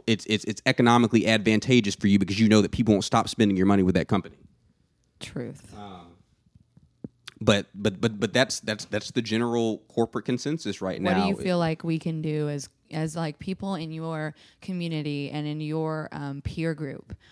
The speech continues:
Speaker 2: What do you feel like we need to do to make this more than a trend and make it a movement and make it long lasting and make it about the system and make it about the dismantling,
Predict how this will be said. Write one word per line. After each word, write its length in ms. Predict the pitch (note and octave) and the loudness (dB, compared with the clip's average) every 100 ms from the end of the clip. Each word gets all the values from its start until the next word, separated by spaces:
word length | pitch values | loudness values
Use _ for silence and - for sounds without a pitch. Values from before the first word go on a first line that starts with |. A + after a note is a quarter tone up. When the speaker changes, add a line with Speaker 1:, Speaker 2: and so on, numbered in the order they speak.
| - | -14
Speaker 2:
What 200 | - F3 | -2 0
do 60 | F#3 | 0
you 200 | E3+ F3+ | -2 -6
feel 220 | - F3 | -4 -6
like 160 | D#3 D3+ | -6 -4
we 120 | D#3 | -6
need 220 | D3+ D3+ | -6 -10
to 120 | - | -12
do 460 | D#3 D#3+ D#3 D3+ C#3+ | -10 -6 -4 -4 -6
to 140 | - E3 | -6 -4
make 220 | D#3 D#3+ | -4 -4
this 180 | D#3+ - | -8 -4
more 220 | E3 E3+ | 0 0
than 160 | E3 | 0
a 60 | D#3+ | -4
trend 340 | - D3+ C3+ | -6 -8 -6
and 140 | C#3 E3 | -4 0
make 180 | E3+ F3 | 0 -2
it 80 | |
a 40 | D#3+ | -6
movement 360 | D3+ D3+ D#3 | -6 -8 -6
and 140 | D3+ D3+ | -6 -4
make 180 | E3+ F3 | -4 -4
it 100 | D#3+ | -6
long 180 | D3+ | -6
lasting 360 | D3 D3+ D3 D3+ | -6 -8 -8 -8
and 140 | D3+ | -4
make 200 | D#3 F#3+ | 0 0
it 80 | G#3+ | 0
about 460 | F3+ D#3+ D#3+ D3 - | -2 -2 -2 -4 -6
the 80 | D3+ | -12
system 500 | - G#3 - E3+ D3 | -4 -4 -4 -6 -6
and 140 | D3 | -6
make 200 | D#3 D3 | -6 -6
it 40 | D3+ | -6
about 360 | C#3 C#3 C3+ - - - | -6 -6 -8 -14 -20 -8
the 80 | F#3 | -6
dismantling, 720 | D#3+ F#3+ F3 F3 F3 F3 E3+ | 0 -2 0 -4 -4 -6 -6